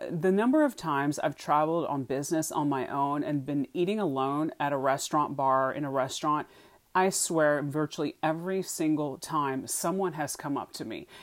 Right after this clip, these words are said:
Now, I've always been married, so it's irrelevant, but the point is, you are much more approachable when you're not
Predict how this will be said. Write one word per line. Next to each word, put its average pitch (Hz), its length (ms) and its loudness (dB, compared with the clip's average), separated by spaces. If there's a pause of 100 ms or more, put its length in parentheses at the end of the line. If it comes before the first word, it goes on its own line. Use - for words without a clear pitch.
Now, 196 140 4
I've 196 80 4
always 226 280 4
been 208 200 0
married, 117 480 -4
so 156 560 2
it's - 180 -8
irrelevant, 135 640 -2 (180)
but 135 520 -2 (260)
the 180 80 0
point 202 380 -2
is, 170 240 2
you 175 240 -2
are 202 120 0
much 156 320 0
more 202 220 2
approachable 196 640 0
when 143 160 -2
you're 139 100 -4
not 156 360 -2